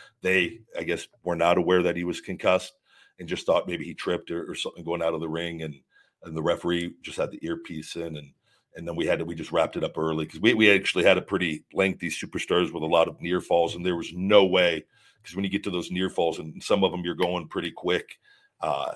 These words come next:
where you just, it would not have been possible, nor, uh, the least of,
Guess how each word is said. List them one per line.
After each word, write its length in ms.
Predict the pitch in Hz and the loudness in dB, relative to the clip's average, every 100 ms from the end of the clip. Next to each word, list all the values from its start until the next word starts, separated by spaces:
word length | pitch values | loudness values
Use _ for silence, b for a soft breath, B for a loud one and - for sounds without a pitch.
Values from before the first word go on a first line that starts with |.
| - | -8
where 180 | 87 85 | -6 -4
you 160 | 85 | -6
just, 340 | 78 80 - - - | -8 -10 -12 -14 -8
it 160 | 90 | -8
would 120 | 82 | -8
not 200 | 80 78 | -6 -4
have 100 | 110 | -4
been 220 | 110 78 78 _ | -8 -10 -14 _
possible, 380 | 98 87 - 104 | 2 2 -2 0
nor, 420 | 101 95 92 85 b b - | 4 4 4 -2 b b -12
uh, 80 | 95 - | -12 -8
the 160 | 92 | -8
least 400 | 92 107 123 - | -4 -2 -2 0
of, 200 | 98 90 | 0 0